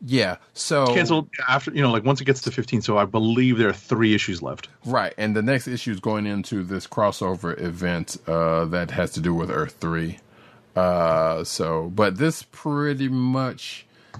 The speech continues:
Speaker 1: is the, if you wanted to know what happened, if you read the Future State Teen Titans book and you wanted to know how that happened, uh, the last couple of issues of this book and this kinda go into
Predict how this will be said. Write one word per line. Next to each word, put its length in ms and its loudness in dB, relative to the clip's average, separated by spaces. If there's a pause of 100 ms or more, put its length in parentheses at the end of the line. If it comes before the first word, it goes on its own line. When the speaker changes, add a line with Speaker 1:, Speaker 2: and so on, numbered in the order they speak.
(160)
Speaker 1:
is 760 0
the, 220 0 (1080)
if 180 2
you 120 2
wanted 340 0
to 60 -2
know 180 2
what 180 0
happened, 400 0
if 160 -4
you 80 0
read 320 2
the 80 -6
Future 300 -6
State 340 -4
Teen 180 2
Titans 320 0
book 220 -2
and 100 -2
you 100 0
wanted 260 2
to 40 2
know 180 2
how 180 2
that 180 0
happened, 480 0 (1200)
uh, 500 2
the 120 -6
last 220 0
couple 180 0
of 80 -2
issues 340 -4
of 240 -2
this 160 -4
book 480 -4
and 300 -2
this 260 0
kinda 280 -2
go 320 0
into 640 -2